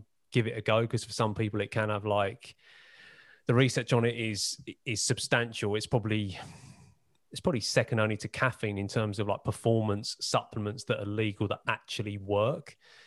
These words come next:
Um, yeah, a well-placed caffeine shot or, you know, double espresso before a workout can, can help. Um,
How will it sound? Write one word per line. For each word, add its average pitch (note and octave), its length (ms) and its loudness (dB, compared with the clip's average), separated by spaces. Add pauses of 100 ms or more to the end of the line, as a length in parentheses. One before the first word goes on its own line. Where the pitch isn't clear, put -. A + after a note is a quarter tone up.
(180)
Um, A2+ 600 0 (140)
yeah, A#2 160 4
a A2 60 0
well-placed A2+ 580 2
caffeine G#2+ 560 0 (400)
shot - 460 2 (200)
or, G#2+ 160 0
you G#2+ 80 0
know, G#2 140 0
double G#2+ 260 0
espresso G#2 540 0
before G#2 240 -2
a G2 60 0
workout G#2 580 2
can, G#2 280 -4
can G2+ 160 -2
help. G#2 380 0 (480)
Um, G#2+ 640 0